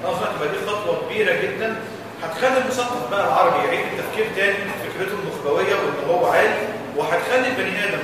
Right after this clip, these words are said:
أنت بتسمع رأيه، اللي هي فكرة الإسلام الشعبي اللي كنت بقول فيها من شوية، إن لما واحد يتكلم يتناقش معاه حتى في أي مكان هتلاقيه بيقول رأي مخالف مثلًا الأزهر،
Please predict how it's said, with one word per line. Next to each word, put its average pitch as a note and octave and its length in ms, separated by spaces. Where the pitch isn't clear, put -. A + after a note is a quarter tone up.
أنت - 100
بتسمع - 400
رأيه، - 360
اللي - 200
هي E3+ 40
فكرة - 200
الإسلام F#3 240
الشعبي G3 300
اللي G3+ 140
كنت - 120
بقول D#3 220
فيها F3 160
من E3+ 80
شوية، D#3+ 220
إن D3 100
لما D#3 200
واحد G#3+ 180
يتكلم F#3 380
يتناقش G#3 360
معاه F3+ 180
حتى F3+ 200
في - 120
أي G#3+ 160
مكان E3+ 320
هتلاقيه F3 340
بيقول A3 200
رأي A#3 200
مخالف A3 300
مثلًا G#3 220
الأزهر، E3+ 280